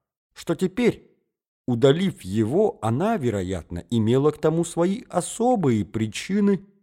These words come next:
и что, наконец, расписывать всякий мастер. Думал он и о Зине. Припомнился ему прощальный взгляд ее, далеко не выражавший затаенной страстной любви.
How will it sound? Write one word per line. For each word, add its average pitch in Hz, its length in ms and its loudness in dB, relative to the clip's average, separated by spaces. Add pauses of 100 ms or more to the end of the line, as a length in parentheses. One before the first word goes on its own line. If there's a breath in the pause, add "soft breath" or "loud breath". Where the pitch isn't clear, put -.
(220)
и 156 80 -2
что, 170 180 2
наконец, 160 400 4
расписывать 196 880 2
всякий - 540 -6
мастер. 85 580 -10 (600)
Думал 196 480 6
он 196 160 6
и 202 60 6
о 208 160 6
Зине. 101 680 -2 (840)
Припомнился 139 800 2
ему 101 260 -2
прощальный 104 800 -4
взгляд 117 560 -2
ее, 78 300 -8 (400)
далеко 156 540 6
не 139 120 4
выражавший 104 680 0
затаенной 107 720 -2
страстной 104 520 -6
любви. 92 640 -6